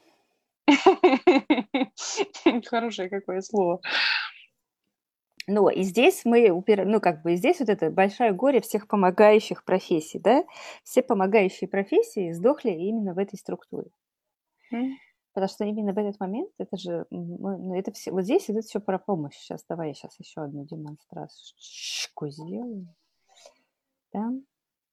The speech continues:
Speaker 2: А, что ключевые это послания идеальные, да?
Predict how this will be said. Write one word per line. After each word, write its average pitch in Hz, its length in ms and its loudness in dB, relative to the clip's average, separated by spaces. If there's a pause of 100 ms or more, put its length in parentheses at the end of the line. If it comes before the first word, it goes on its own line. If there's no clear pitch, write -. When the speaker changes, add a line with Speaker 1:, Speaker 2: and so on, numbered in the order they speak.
(140)
Speaker 2:
А, 170 280 -8
что - 200 -8
ключевые 190 540 2
это 160 160 -8
послания 156 640 -4 (140)
идеальные, 143 500 -12
да? 247 220 -6